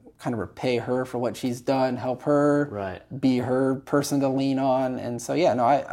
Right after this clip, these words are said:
Speaker 1: I, I enjoy that because everything that my mom had sacrificed and done for, for us,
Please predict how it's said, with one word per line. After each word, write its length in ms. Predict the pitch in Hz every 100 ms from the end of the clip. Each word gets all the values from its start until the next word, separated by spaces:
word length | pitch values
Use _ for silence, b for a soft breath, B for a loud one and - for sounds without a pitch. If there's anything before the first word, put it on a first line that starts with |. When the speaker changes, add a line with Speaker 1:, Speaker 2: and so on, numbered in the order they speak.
| 139
Speaker 1:
I, 120 | 123
I 120 | 135
enjoy 440 | 180 127 143 143 160
that 320 | 160 185 170
because 580 | 143 147 135 127 120 - - _ _ _ -
everything 420 | 175 160 156 151
that 100 | 127
my 120 | 123
mom 380 | 127 123 139 135
had 160 | 143 117
sacrificed 600 | 143 123 120 123 120 113
and 140 | 120 123
done 240 | 127 120
for, 380 | 117 117 113 - b
for 200 | _ 131
us, 460 | 156 175 135 135 -